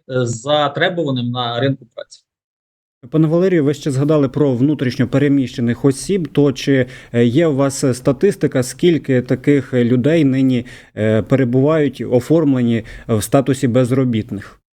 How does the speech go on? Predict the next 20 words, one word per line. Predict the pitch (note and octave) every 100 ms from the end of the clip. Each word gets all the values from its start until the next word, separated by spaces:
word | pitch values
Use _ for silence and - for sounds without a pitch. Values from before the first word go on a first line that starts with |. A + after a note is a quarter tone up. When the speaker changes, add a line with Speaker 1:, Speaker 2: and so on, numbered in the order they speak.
| _ _ _ _ _ _ _ _ _ _
Speaker 1:
Так. | D3 A#2+ - _ _ - _ -
Е, | C3+ B2+
станом | A2+ - F#3+ F#3 F3
на | E3+
перше, | F3+ F3+ - - E3+ E3 D#3 D#3 -
е, | C3 C3 C3
на | C#3+ D3+ - -
перше | D#3+ - D3+
квітня | C#3+ F3+ A3+ D#3 B2 - - -
більше | A#2 E3+ - D3+
трьохсот | D3+ D3+ D#3+ D3
осіб | C3+ C#3+ B2
у | B2+
нас | B2
було | A#2+ C3 B2+
на | B2 B2
обліку | B2 B2+ B2 D3 F3+ G#3 - _ -
в | C3 D3 D3 D3
службі | E3 D#3+ E3+
зайнятості | E3 F#3 F#3+ G3 G#3+ - A#3